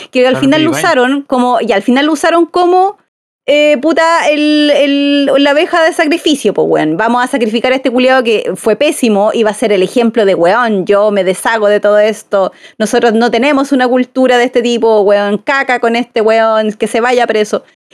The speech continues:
Speaker 1: Y la única esperanza que yo veo en esta wea pa' que haya efectivamente un cambio es tratar de pre-, de transformar la mala prensa en buena prensa, ¿cachai? ¿Y en qué sentido lo haría? Bueno, agarramos a estos weones y, weón, los clas-, los sacrificamos para la prensa.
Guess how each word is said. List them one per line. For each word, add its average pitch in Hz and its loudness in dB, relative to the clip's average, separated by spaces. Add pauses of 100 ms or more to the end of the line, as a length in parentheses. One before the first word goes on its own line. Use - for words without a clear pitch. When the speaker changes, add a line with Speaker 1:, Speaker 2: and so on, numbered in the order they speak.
Speaker 1:
Y 240 0
la 220 4
única 440 0
esperanza 403 -2
que 269 0
yo 262 4
veo 294 2
en 254 0
esta 294 -4
wea 277 0
pa' 220 0
que 190 -2
haya 247 0
efectivamente 254 0
un 247 2
cambio 202 0 (160)
es 214 -2
tratar 254 2
de 269 0
pre-, 233 -2
de 226 -2
transformar 233 -2
la 196 0
mala 240 0
prensa 349 -2
en 202 0
buena 254 2
prensa, 151 -6
¿cachai? 202 -2
¿Y 208 0
en 208 0
qué 294 -2
sentido 311 0
lo 311 2
haría? 359 0
Bueno, 185 0
agarramos 202 -2
a - 2
estos 320 -2
weones 381 0
y, 220 0
weón, 190 0
los 202 -2
clas-, 190 -4
los 226 2
sacrificamos 277 0 (420)
para 208 0
la 170 0
prensa. 262 -4